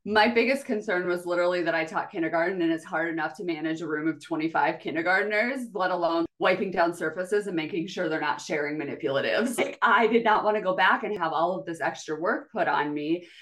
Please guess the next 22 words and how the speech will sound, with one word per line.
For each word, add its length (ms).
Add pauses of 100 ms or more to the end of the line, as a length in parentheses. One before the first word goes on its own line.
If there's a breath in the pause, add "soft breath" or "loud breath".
(140 loud breath)
to 80
keep 200
everybody 460
safe. 380 (100)
I 440 (120)
live 240
in 80
Iowa, 480
so 80
we 80
never 260
really 220
shut 300
down. 420 (320 soft breath)
And 500
so 500 (260)
the 100
thing 180
was, 200
is 80
I 120
didn't 300